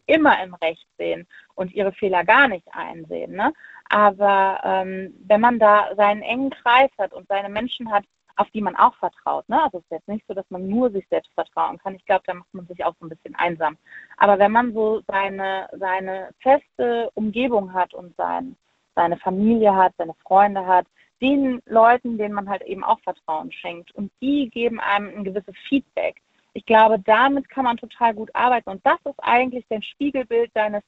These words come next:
Innersten, ähm, wie du dich halt eben gibst.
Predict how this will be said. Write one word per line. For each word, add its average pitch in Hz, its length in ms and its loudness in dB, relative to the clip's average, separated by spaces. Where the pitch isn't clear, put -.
Innersten, 208 720 -4
ähm, 220 400 4
wie 254 160 -6
du 240 120 -12
dich 214 280 -8
halt 214 200 -6
eben 202 380 -6
gibst. 196 360 0